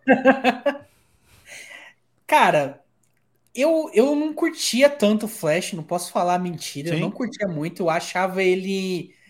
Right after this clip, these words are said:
Speaker 1: é, eu perdia muito mais tempo fazendo trabalho com Flash do que com led, basicamente.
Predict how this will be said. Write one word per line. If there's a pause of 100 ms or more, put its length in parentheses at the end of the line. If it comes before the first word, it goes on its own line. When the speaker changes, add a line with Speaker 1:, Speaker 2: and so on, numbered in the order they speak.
(480)
Speaker 1:
é,
eu
perdia
muito
mais
tempo
fazendo
trabalho
com
Flash
do
que
com
led, (140)
basicamente.